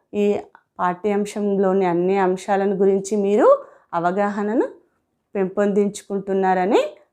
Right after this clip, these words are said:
అనుకుంటున్నాను. తర్వాత మీరు అన్ని కృత్యాలు పూర్తి చేసిన తర్వాత ఎనభై ఏడవ పేజీలో "నేను ఇవి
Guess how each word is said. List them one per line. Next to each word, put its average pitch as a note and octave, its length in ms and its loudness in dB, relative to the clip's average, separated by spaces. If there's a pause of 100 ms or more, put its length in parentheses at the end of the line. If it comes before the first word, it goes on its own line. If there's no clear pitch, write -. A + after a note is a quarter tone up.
అనుకుంటున్నాను. F3 960 0 (380)
తర్వాత B3 440 2 (180)
మీరు F3+ 300 2
అన్ని G3 340 0
కృత్యాలు A#3 560 0
పూర్తి G#3 400 -4
చేసిన G#3 380 0
తర్వాత E3+ 520 0 (520)
ఎనభై G3+ 320 2
ఏడవ C4+ 420 0
పేజీలో F3+ 800 0 (300)
"నేను G3 360 4
ఇవి A#3 240 0